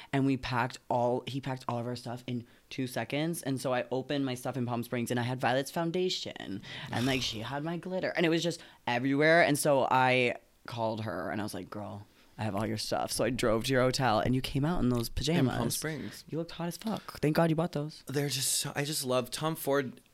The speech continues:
Speaker 2: Tom Ford does quiet luxury.
Speaker 1: Yeah.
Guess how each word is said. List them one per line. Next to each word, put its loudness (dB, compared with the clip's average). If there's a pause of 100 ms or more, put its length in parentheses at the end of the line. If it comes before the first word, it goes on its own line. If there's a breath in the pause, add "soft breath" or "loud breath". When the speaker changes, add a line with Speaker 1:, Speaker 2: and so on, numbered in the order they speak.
(160)
Speaker 2:
Tom 2
Ford 4
does 4
quiet 0
luxury. -6 (140)
Speaker 1:
Yeah. -2